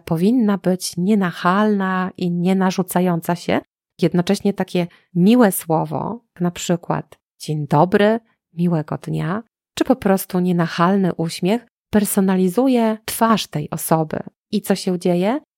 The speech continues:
Zapisuje w twoim mózgu pewien kod,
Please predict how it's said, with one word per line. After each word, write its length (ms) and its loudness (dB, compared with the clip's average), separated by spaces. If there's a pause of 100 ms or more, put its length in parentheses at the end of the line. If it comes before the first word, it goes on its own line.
(160)
Zapisuje 680 2
w 80 -6
twoim 600 0
mózgu 960 0
pewien 300 2
kod, 440 -4